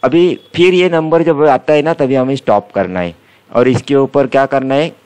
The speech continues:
Line खींचना है। इसका मतलब ये जो number है टू फ़ोर थ्री, ये repeat, repeat, repeat होगा। Means इसका answer कैसा आएगा? Nine upon thirty seven is equals to zero पॉइंट टू फ़ोर थ्री।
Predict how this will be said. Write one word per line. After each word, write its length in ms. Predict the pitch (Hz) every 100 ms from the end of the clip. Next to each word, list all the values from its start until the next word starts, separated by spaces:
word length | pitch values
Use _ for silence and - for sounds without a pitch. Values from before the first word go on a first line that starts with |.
| -
Line 320 | 113 113 123
खींचना 460 | 123 117 98 - 107
है। 220 | 98 85 - _
इसका 320 | 120 131 143 143
मतलब 440 | 135 - 143 147
ये 120 | 127
जो 100 | 127
number 340 | 147 135 135 151
है 100 | 123
टू 180 | 147 139 -
फ़ोर 180 | 131 131
थ्री, 180 | 143
ये 120 | 139 127
repeat, 360 | 131 143 151
repeat, 320 | 143 135 139 135
repeat 280 | 131 135
होगा। 260 | 117 104 101
Means 240 | 113 120
इसका 240 | 120 - 127
answer 300 | 113 107 127
कैसा 260 | 135 131
आएगा? 280 | 135 131 151 170 _ _ _ _ -
Nine 300 | 113 120 135
upon 340 | 139 147 139
thirty 360 | 131 113 98 110
seven 520 | 95 101 92 92 113 147 _ _ _ _ _
is 140 | 127 123
equals 420 | 120 - 98 95 -
to 240 | 110 147 - _ _ _ _
zero 360 | 92 117 131 139 -
पॉइंट 400 | 113 107 117 139 - _ _ _ _
टू 260 | 131 135 139 -
फ़ोर 280 | 117 117 113 -
थ्री। 300 | 113 117